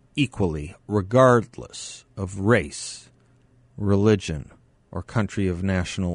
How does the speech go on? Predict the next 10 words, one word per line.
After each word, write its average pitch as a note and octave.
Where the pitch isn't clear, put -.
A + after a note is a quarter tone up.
origin. D#2+
Those A#3+
just -
three G3+
things D3
themselves, G#2
not F#3+
so E3+
long C#3
ago E2+